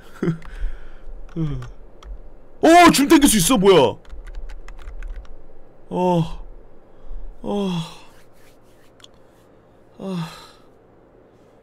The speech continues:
어. 어, 아, 아, 아. 어. 아.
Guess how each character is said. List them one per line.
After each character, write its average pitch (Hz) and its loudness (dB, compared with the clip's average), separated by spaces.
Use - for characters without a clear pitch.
어. 190 -4
어, 294 4
아, 294 10
아, 269 8
아. 247 0
어. 254 -4
아. 220 -8